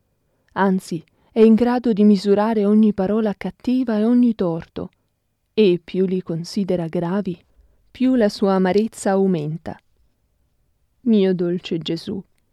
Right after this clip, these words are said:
io ho tanto da imparare dal tuo atteggiamento di fronte a tutte queste umiliazioni.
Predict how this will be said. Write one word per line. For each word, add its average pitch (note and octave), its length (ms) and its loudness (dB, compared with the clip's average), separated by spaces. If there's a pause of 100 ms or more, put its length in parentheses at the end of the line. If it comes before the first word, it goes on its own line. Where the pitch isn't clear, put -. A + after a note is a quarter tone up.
(380)
io A#3+ 240 6
ho G#3+ 100 2
tanto A3+ 340 2
da G3+ 120 2
imparare F#3 640 0
dal E3+ 240 -2
tuo F#3 220 2
atteggiamento F3+ 920 0
di F3 160 -4
fronte G3 480 0
a E3 60 -6
tutte F3 360 -4
queste F3+ 360 0
umiliazioni. E3 840 -4